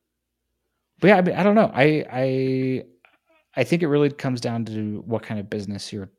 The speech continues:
you're trying to do. I can imagine that there are businesses where it's much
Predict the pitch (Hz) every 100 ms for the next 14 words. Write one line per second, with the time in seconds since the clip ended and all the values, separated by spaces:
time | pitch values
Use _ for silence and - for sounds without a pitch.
0 | - 131 - 113 104 101 101 98 113 120
1 | 147 127 117 117 117 117 110 107 110 104
2 | 101 104 110 104 107 101 98 - _ _
3 | _ _ _ _ _ _ _ _ _ -
4 | 123 117 - 117 -